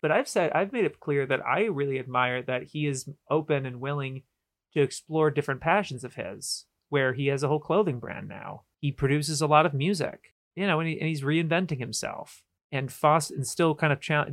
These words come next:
Gig is also fo-, challenging himself, and, you know, 'cause they're all older now. They're, Gig literally just got married,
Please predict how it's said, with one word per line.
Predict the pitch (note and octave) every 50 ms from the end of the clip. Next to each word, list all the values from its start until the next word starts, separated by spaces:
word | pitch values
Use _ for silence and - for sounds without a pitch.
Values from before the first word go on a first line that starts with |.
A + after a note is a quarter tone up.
| A#2+ -
Gig | - F#3+ G#3 G3+
is | F#3 E3+
also | G3+ F#3 F#3+ - - C3+
fo-, | - - C3
challenging | - - C3 A#2 A2+ A2+ A#2 A2+
himself, | A2+ A2+ - A#2 A#2+ -
and, | A#2 A2+ -
you | - C#3+ A#2
know, | A2 A2+ - _ _ _ _ _
'cause | - E3+ D#3
they're | F3+ F3+ F#3+
all | G3 G#3 - - -
older | B2+ B2 A2+ A#2+ A#2
now. | A2 G#2 G2+ G2+ A#2+
They're, | A#2+ B2+ B2 A2+
Gig | - - C3 B2 A#2+ A#2 -
literally | B2 A#2+ A#2 A#2+
just | A#2 - A#2 -
got | - G#2+ A2 -
married, | A2 A2 G2+ G2+ G#2 A2 B2 D3+